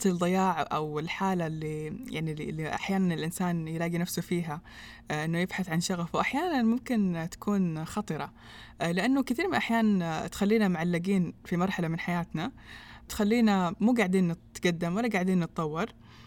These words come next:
أو يمكن الصدمة تصير لما نشوف إنه غيرنا، آه، ناس يمكن تخرجوا معانا أو، آه، في نفس أعمارنا أو كانوا في نفس، آه، آه، مرحلتنا في وقت ما،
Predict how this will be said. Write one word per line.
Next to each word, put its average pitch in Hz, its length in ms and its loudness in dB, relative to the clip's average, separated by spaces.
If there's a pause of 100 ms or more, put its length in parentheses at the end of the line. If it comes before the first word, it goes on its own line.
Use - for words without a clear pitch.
(300)
أو 196 100 4
يمكن 320 300 2
الصدمة 262 340 2
تصير 254 300 -2
لما 214 220 4
نشوف 262 340 -2
إنه 180 300 4
غيرنا، 175 680 2 (140)
آه، 160 180 -2
ناس 190 300 2
يمكن 175 320 0
تخرجوا 175 520 0
معانا 180 540 0
أو، 151 440 -4 (400)
آه، - 40 -2
في 180 120 -2
نفس 185 200 0
أعمارنا 180 480 2
أو 156 180 0
كانوا 175 340 0
في - 160 -2
نفس، 180 360 -2
آه، 160 260 -2 (800)
آه، 165 180 2
مرحلتنا 180 680 2
في 151 520 -6 (120)
وقت - 220 -4 (240)
ما، 175 280 0